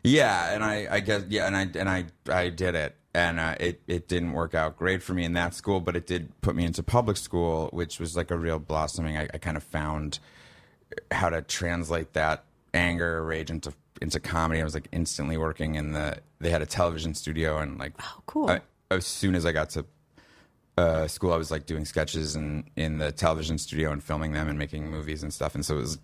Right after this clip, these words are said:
Speaker 1: it was just kind of, like, on from that moment.
Speaker 2: So I think a lot of people, sadly, didn't grow up in New Jersey. I've heard that rumor. And what I would say is that about, I also grew up in New Jersey. I grew up at a very well-funded public school.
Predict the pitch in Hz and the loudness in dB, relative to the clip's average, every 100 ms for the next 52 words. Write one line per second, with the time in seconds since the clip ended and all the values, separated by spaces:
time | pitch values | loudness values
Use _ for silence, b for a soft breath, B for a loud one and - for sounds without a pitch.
0 | - 90 85 85 - 82 78 73 76 71 | -2 0 2 0 0 0 0 -2 -2 -2
1 | 67 65 69 73 73 - 71 73 76 - | -2 -6 -4 -2 -4 -4 -6 -4 -6 -10
2 | - - - 262 220 101 110 - 95 - | -14 -2 4 4 4 0 -8 -10 -18 -14
3 | - 139 202 262 262 - 208 190 202 202 | 0 2 4 4 4 4 6 6 4 2
4 | - 196 185 170 - - 175 175 170 165 | -4 0 2 2 -2 2 2 4 2 2
5 | 175 180 156 170 160 151 165 160 151 160 | 4 4 4 4 4 2 2 2 2 2
6 | 147 151 147 151 170 170 165 - 160 156 | 2 2 2 2 4 4 4 4 4 4
7 | 147 - 175 165 165 180 170 - 175 170 | 2 4 4 4 4 4 4 4 4 4
8 | 175 - 330 311 233 - 196 190 170 175 | 2 2 4 6 4 2 2 4 4 4
9 | 175 - 180 202 196 208 185 175 170 170 | 2 2 4 6 4 0 -2 -2 0 0
10 | 160 165 165 156 180 165 _ b b b | 2 2 2 4 2 2 _ b b b
11 | - 175 190 190 170 170 175 - 170 165 | 0 2 6 6 6 6 4 2 0 2
12 | 151 - 143 104 - - - - - | 0 -2 -4 -2 -4 -6 -4 -4 -6